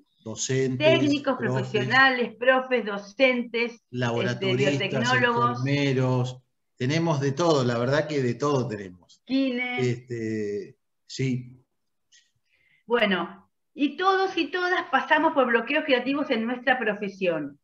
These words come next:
Speaker 2: en el estudio, en el trabajo, en la vida privada. Vamos a ver cómo son algunos de esos bloqueos, los más importantes para nosotros, que son los ambientales, los emocionales y los cognitivos,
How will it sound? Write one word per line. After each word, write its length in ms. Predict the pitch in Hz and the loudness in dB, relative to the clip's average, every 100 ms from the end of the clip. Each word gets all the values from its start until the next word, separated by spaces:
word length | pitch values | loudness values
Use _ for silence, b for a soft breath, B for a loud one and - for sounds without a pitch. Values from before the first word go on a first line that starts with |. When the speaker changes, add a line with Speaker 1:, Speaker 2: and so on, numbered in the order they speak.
| _ | _
Speaker 2:
en 140 | - 185 | -6 -4
el 100 | 185 | -4
estudio, 560 | 175 233 320 294 277 | -4 -4 -2 2 2
en 80 | 240 | 2
el 140 | 196 190 | -2 -2
trabajo, 460 | 185 233 262 226 | 2 6 4 2
en 40 | 190 | -2
la 120 | 180 | -2
vida 260 | 214 214 | -2 -4
privada. 580 | 185 180 226 247 247 254 - _ _ _ | -4 0 4 4 2 -2 -8 _ _ _
Vamos 480 | - 277 311 311 285 | -2 0 0 0 0
a 100 | 254 | 2
ver 400 | 220 180 - - _ _ | 2 0 -4 -16 _ _
cómo 600 | - 320 277 208 185 - - - | -6 0 0 0 -2 -4 -10 -2
son 300 | 320 262 196 | 4 4 4
algunos 580 | 170 202 240 339 262 208 | 0 0 0 0 2 0
de 60 | 247 | -2
esos 180 | 254 | -4
bloqueos, 480 | 240 240 247 302 226 180 | -2 -2 -2 0 0 -2
los 120 | 175 | -2
más 220 | 233 285 | 0 2
importantes 580 | 277 233 240 269 262 247 | 0 -2 -2 -2 -4 -4
para 180 | 208 208 | -2 -2
nosotros, 520 | 214 240 349 311 240 208 | -4 -8 -8 -6 -8 -12
que 80 | |
son 180 | 185 226 | -10 -8
los 180 | 214 202 | -8 -6
ambientales, 720 | 202 196 208 214 285 269 214 | -6 -4 -6 -4 2 2 2
los 220 | 180 170 | -4 -4
emocionales 680 | 175 175 - 214 233 208 190 | -8 -10 -10 0 0 0 -6
y 60 | 170 | -10
los 140 | 170 | -6
cognitivos, 800 | 220 233 254 269 330 285 269 | -2 -2 -2 -4 -2 -2 -2